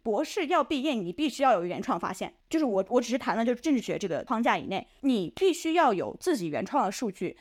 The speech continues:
你，或者是你要有可能是公开的数据，但是你要有自己原创的一个研究，然后你要用已有的数据去做一个新的研究。那所以在这种情况下，你在讨论一个什么研究方法的时候，这是一个就是你这行里面是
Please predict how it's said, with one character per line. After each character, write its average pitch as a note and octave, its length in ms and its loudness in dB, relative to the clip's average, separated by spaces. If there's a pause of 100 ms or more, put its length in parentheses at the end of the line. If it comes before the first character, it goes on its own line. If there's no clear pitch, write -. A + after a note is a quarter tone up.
(100)
你， G#3 260 -2
或 - 140 2
者 A3+ 40 6
是 A#3 180 -2
你 D#3+ 200 -2
要 D#3+ 200 2
有 C3 280 -2
可 - 160 -8
能 E3+ 100 -4
是 A#3 160 -4
公 A#3+ 140 -4
开 C4 120 2
的 A#3+ 60 4
数 A#3+ 140 -4
据， G3+ 100 -8
但 B3 120 0
是 A3+ 40 0
你 G3 140 -2
要 F#3 120 2
有 G#3 160 0
自 C#4+ 160 -8
己 E3 220 -6
原 D#3+ 160 -4
创 B3+ 240 -2
的 G3 80 0
一 D#3+ 140 -4
个 E3+ 240 0 (220)
研 D#3+ 200 -2
究， A#3 400 2 (140)
然 F#3 160 2
后 A#3+ 100 2
你 G3 80 0
要 D#3+ 140 0
用 F#3 320 -2 (180)
已 - 360 -6
有 D4 120 2
的 - 100 -4
数 A3+ 200 -4
据 F3 120 -6
去 - 140 -14
做 A#3+ 140 2
一 - 20 -4
个 G3 80 -6
新 D4 220 0
的 D4 40 4
研 - 220 -4
究。 D3+ 240 -4 (300)
那 A4+ 120 4
所 E4 240 4
以 F4 60 4
在 D#4 100 -6
这 G4+ 80 -4
种 D4+ 160 2
情 F#3+ 200 -6
况 A#3 180 0
下， G#3+ 320 -4 (260)
你 G#3+ 160 -2
在 D4 460 2
讨 D3 260 -2
论 B3+ 340 2
一 G#3+ 80 -4
个 C4+ 80 2
什 A3+ 120 -4
么 G#3+ 80 0
研 G3 180 -2
究 F4 160 0
方 F4+ 260 -2
法 - 200 0
的 - 60 -4
时 G3 160 -10
候， F3+ 200 -2 (180)
这 F4+ 140 0
是 F4 200 -2
一 C#4 40 2
个 C4+ 120 0
就 C#4+ 80 -4
是 A3+ 300 -2
你 G3+ 180 2
这 F4 200 4
行 A#3 320 0
里 A#3 120 2
面 C#3+ 220 -6
是 A3+ 260 -6